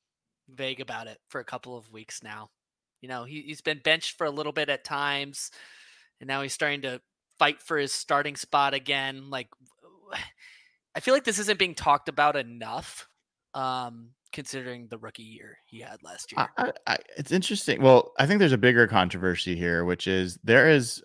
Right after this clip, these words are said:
Speaker 2: I have it on good word, that there is audio of him introducing himself or, like, after games to, uh, you know, other players as Tariq still. And I really would like to be able to go back to call him Tariq. So if that's an option, I just wanna put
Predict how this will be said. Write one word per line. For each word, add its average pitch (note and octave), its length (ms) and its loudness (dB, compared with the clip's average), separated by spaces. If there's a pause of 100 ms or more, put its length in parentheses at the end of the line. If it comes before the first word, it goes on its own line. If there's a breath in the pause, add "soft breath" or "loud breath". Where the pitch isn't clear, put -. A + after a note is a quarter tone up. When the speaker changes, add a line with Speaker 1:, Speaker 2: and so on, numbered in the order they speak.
Speaker 2:
I - 80 -4
have B2+ 160 2
it D#3 60 4
on B2 120 4
good G2+ 160 2
word, F#2 560 0 (680)
that G#2+ 240 6
there G#2+ 160 8
is G2+ 200 4
audio A#2 420 8
of F#2 120 2
him B2 200 0
introducing G#2+ 540 0
himself G2 500 4
or, F#2+ 120 4
like, F2+ 440 0 (180)
after G2 340 4
games F2+ 460 0
to, F#2 100 0
uh, E2+ 520 4
you F#2 100 -4
know, E2+ 200 -4 (200)
other F#2+ 180 0
players F#2+ 420 2
as F2+ 200 0
Tariq F2 500 -2 (120)
still. - 420 -6 (1300)
And G#2+ 220 8 (100)
I B2 120 12
really C#3 400 12
would A#2 160 10
like F#2 220 6
to - 80 -8
be G#2 100 8
able G2 140 8
to G2+ 60 4
go F#2 120 4
back E2+ 280 2
to E2+ 80 -8
call E2+ 220 -2
him E2+ 160 -2
Tariq. E2 440 -4
So G2 120 4
if F2+ 80 4
that's D3+ 220 8
an - 160 0
option, F#2 440 2
I A#2+ 80 8
just G2+ 160 0
wanna A2 200 6
put - 240 2